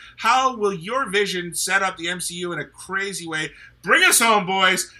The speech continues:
Eric Owusu, you're going first. Your sixty seconds begin now.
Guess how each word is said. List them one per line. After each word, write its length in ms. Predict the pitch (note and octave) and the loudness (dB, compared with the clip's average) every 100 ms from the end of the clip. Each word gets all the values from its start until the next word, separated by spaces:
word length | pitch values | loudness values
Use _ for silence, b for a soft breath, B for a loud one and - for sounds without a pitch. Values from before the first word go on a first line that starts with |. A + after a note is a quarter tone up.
| B | B
Eric 280 | A#3+ E4 D4+ | 4 4 4
Owusu, 720 | A#3 G3 G3 G3 F#3+ F3 F3 - | 0 0 2 2 2 0 -2 -6
you're 240 | F3+ D4+ | 0 4
going 280 | B3+ A#3 G3+ | 4 4 4
first. 420 | - F3 F3 - | 2 2 2 0
Your 140 | F3 A3+ | -8 -10
sixty 320 | - G3+ - | -10 -16 -18
seconds 420 | B2+ D#3 D3 B2+ - | -14 -10 -10 -14 -18
begin 640 | A2 A#2 C#3 F3+ C#3 C3+ _ _ _ _ _ | -14 -10 -10 -10 -12 -18 _ _ _ _ _
now. 280 | B2+ C3+ G#2 | -10 -4 -2